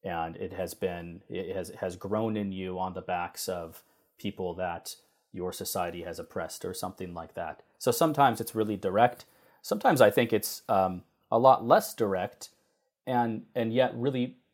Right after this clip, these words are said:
powerfully executed almost accidentally. And I would specifically mention as a force that, um, compromises young people's faith in college,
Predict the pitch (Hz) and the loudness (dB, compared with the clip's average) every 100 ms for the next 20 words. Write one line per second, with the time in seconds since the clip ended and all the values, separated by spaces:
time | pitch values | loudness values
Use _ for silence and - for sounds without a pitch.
0 | _ _ _ _ _ _ _ - - 180 | _ _ _ _ _ _ _ -8 4 6
1 | 202 - 151 139 135 135 143 127 127 113 | 6 2 -4 -2 -6 -6 -8 -6 -2 -2
2 | 107 127 147 147 - 123 - 113 110 110 | -2 -4 -4 -4 -2 -2 -2 -4 -2 -2
3 | 101 87 82 - 107 - 123 117 117 - | -4 -4 -8 -8 -8 -2 2 2 2 -4
4 | _ _ - - - 139 160 156 139 123 | _ _ -8 -6 -2 0 0 0 -2 -2
5 | 117 117 - 110 101 - _ _ _ _ | 0 -2 -4 -4 -4 -8 _ _ _ _
6 | _ 123 117 - 143 135 127 - 107 98 | _ 4 4 4 4 4 4 6 8 8
7 | - - - 92 87 90 - - - 220 | 2 -10 -4 -4 -4 -10 -16 -16 2 4
8 | 220 135 107 95 98 92 95 117 113 107 | 6 6 6 4 0 -2 -6 -4 -4 -4
9 | 110 107 101 - 104 98 95 - 170 143 | -6 -4 -4 -2 -2 -2 -8 2 4 6
10 | 95 92 - | 4 -2 -10